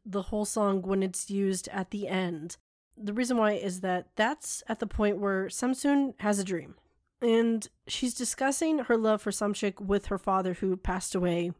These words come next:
a long time ago, and she's admitting to her fear of being dumped. And it's her accepting that she's currently in a good relationship, and it's her coming to terms with that.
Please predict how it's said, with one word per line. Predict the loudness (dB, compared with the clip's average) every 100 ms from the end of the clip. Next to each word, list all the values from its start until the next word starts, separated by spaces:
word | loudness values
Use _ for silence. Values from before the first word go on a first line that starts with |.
| _ -4
a |
long | 0 0
time | 2 0
ago, | 2 0 -2 -6 -4
and | -2
she's | 2 0 0 -2
admitting | 0 2 2 0 0 -4
to | -2 0
her | 0
fear | 0 0 0 0
of | 0
being | 0 0
dumped. | -2 -4 -4 -14 -16 _ -2
And | 2 4 2 0
it's | -2 -2 -2
her | -2
accepting | 0 0 -2 2 2 4 0 -8 -8
that | 0 2 4 2 -6 -10
she's | -6 2 4 2 -2
currently | 0 4 6
in | 4
a |
good | 4 2
relationship, | 2 2 0 0 -2 -2 -8 -10 _ _
and | 6 6
it's | 6 4
her | 2
coming | 4 6 6
to | 4
terms | 2 2 2 -2
with | -4
that. | -6 -8 -14